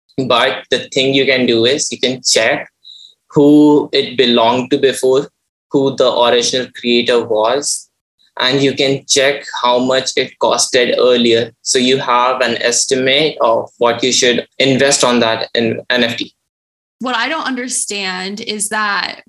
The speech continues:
Speaker 2: when you create a piece of art, right, you're making it in Illustrator, let's say, and you have that original piece of art on your computer, right? So then you upload it to sell it as an N F T.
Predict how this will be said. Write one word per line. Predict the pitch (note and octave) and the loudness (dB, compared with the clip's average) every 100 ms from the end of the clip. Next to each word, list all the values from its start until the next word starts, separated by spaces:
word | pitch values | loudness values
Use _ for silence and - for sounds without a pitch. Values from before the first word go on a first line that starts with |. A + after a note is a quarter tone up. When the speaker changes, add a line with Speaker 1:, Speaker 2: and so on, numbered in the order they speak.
| _ | _
Speaker 2:
when | A3+ A3+ A3+ | -6 -4 -2
you | B3 C4 | -4 -4
create | D4+ C4 B3+ | -4 -2 -4
a | |
piece | C4 B3+ B3+ | -6 -6 -6
of | G3+ | -6
art, | F3+ F#3+ - | -6 -6 -6
right, | G#3 F#3 A3+ | -6 -6 -8
you're | A3+ G#3+ A#3+ A#3 - | -8 -8 -10 -14 -12
making | G#3+ A3 A3 A3 | -8 -8 -8 -8
it | F#3 | -8
in | F#3 | -8
Illustrator, | F#3+ F#3+ F3+ - - - F#3 F#3 | -8 -6 -4 -4 -6 -8 -8 -8
let's | A3 - | -8 -6
say, | - C#2 C#2+ B3+ C4 _ _ | -4 -4 -4 -6 -10 _ _
and | G#3+ A3 B3 | -8 -6 -4
you | F4+ | -4
have | G4 D4 D4 C4+ G#3+ | -4 -4 -2 -2 -4
that | G#3+ G#3 | -4 -4
original | G#3 F#3+ G#3+ A#3+ A#3+ A3+ | -8 -10 -8 -8 -8 -12
piece | - A3 A3 | -12 -8 -8
of | G3+ - | -8 -6
art | G3 F#3+ G3 B3+ - _ - | -4 -2 -4 -6 -14 _ -6
on | G#3 | -4
your | G3+ | -6
computer, | G3 F#3 G3+ G#3 F#3+ - - G#3+ | -8 -10 -10 -10 -8 -8 -10 -8
right? | F#3+ F#3+ G#3 D#4 D#4 _ | -4 -4 -4 -6 -10 _
So | - C4+ | -6 -4
then | C4 C#4+ | -2 -2
you | C#4 - | -4 -4
upload | A#3 C4 B3 A3+ G3+ | -6 -6 -8 -8 -6
it | F#3+ A#3 | -6 -6
to | B3+ | -8
sell | A#3+ - G3+ | -6 -6 -6
it | A3+ | -6
as | G#3+ G#3+ | -8 -8
an | |
N | - G3+ | -6 -6
F | F#3 F#3 | -6 -10
T. | - A#3+ F#3+ G#3 C4 | -10 -8 -8 -8 -10